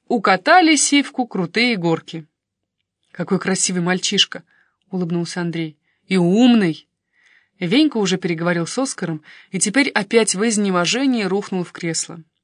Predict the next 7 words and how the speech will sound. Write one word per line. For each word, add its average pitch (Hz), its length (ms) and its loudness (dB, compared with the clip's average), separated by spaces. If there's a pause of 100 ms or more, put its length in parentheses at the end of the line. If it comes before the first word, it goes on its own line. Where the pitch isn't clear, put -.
(420)
Бенчик 226 400 -2
вдруг 170 220 -8
что-то 196 300 -6
зашептал 185 580 -2
Андрею 196 420 -2
на 170 160 -4
ухо. 156 300 -14